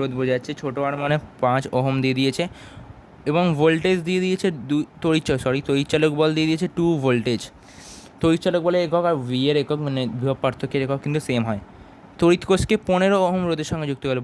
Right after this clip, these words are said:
বড় আর দিয়ে দিয়েছে পনেরো ওহম। কোষের প্রান্তদ্বয়ের মধ্যে বিভব প্রভেদ কত? ভি বের করতে হবে। মেন কেসটা কী হয়েছে, একটা ছোটো বাতি আছে, অভ্যন্তরীণ রোধ, তড়িৎচালক কোষকে, ও কেটে এরকম একটা কোষ আছে, ব্যাটারি আছে,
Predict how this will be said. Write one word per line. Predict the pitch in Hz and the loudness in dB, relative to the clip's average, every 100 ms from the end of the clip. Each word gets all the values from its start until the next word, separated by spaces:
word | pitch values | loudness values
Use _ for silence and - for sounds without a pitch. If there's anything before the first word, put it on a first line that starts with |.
| 139 | 0
বড় | 156 180 165 | 2 4 4
আর | 135 135 | 2 0
দিয়ে | 131 131 | -6 -6
দিয়েছে | 135 160 | -8 -6
পনেরো | 139 127 131 113 | -4 -4 -4 -4
ওহম। | 123 104 - - - - - - - - - - - - - - - - - - - - - - - - | -6 -6 -6 -6 -6 -14 -20 -20 -20 -20 -20 -20 -20 -20 -20 -20 -20 -20 -20 -20 -20 -20 -20 -20 -20 -4
কোষের | - 156 190 175 | 0 2 2 2
প্রান্তদ্বয়ের | 156 151 160 160 | 0 0 -2 -2
মধ্যে | 156 165 143 | -4 -4 0
বিভব | 135 131 | 0 0
প্রভেদ | 143 143 - | -4 -4 -4
কত? | 117 107 | -4 -2
ভি | 127 | -2
বের | 117 110 | -2 -2
করতে | 107 | -2
হবে। | 113 139 | -2 0
মেন | 175 190 | 0 2
কেসটা | 185 196 190 | 0 0 2
কী | |
হয়েছে, | 190 190 | 2 2
একটা | 185 180 | -2 -2
ছোটো | 156 160 160 - - | -2 -2 -2 -4 -2
বাতি | 127 117 147 127 | -2 0 0 0
আছে, | - - - - | 0 -8 -14 -6
অভ্যন্তরীণ | 123 123 131 139 139 | -4 0 0 0 -2
রোধ, | 139 - | -4 -2
তড়িৎচালক | 131 - 127 120 | -4 -2 -8 -6
কোষকে, | 113 127 - - 139 - - - - - - - - - - - - - - - - | -6 -6 -6 -6 -6 -6 -18 -20 -20 -20 -20 -20 -20 -20 -20 -20 -20 -20 -20 -10 -2
ও | 120 - | -2 0
কেটে | 127 135 131 120 - | -4 -2 -2 -4 -2
এরকম | 127 139 | 0 0
একটা | 135 143 | 0 0
কোষ | 135 135 120 | 0 2 0
আছে, | 151 185 - - 117 | 0 -6 -8 -10 -2
ব্যাটারি | 120 123 131 123 | 0 2 2 2
আছে, | - | 0